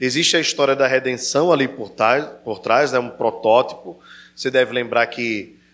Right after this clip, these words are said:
é Deus quem provê o carneiro depois que tira o menino, né? E que o animal já estava lá, né? Como um, um, um sinal de que Deus já havia feito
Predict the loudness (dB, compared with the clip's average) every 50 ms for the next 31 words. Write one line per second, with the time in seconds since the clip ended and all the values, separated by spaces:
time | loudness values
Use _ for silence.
0 | _ _ _ 0 0 2 2 2 2 2 2 -2 -4 -6 -4 -2 -2 -2 0 0
1 | 0 -2 -2 -2 -2 -2 -2 -2 -2 -2 0 0 0 0 -2 -4 -2 -2 -6 -6
2 | -6 -8 -10 -6 -4 0 0 0 0 -2 -6 -4 -2 -2 0 0 0 2 0 -2
3 | -2 -4 -14 -20 -20 _ _ _ _ _ -12 -10 -4 0 2 2 4 2 2 4
4 | 4 4 4 4 2 0 0 0 -2 0 2 2 2 4 4 2 4 4 4 4
5 | 4 4 2 -2 -4 -6 -8 -6 -6 -8 -8 -8 -10 -12 -16 _ -20 _ _ _
6 | _ _ _ -20 -18 -18 -18 -18 -18 -16 -14 -14 -10 -8 -4 -4 -2 0 4 4
7 | 4 4 2 -2 -6 -8 -8 -2 0 0 0 2 0 0 0 0 -2 -4 -6 -6
8 | -4 -4 -2 -2 -2 -2 -4 -6 -8 -8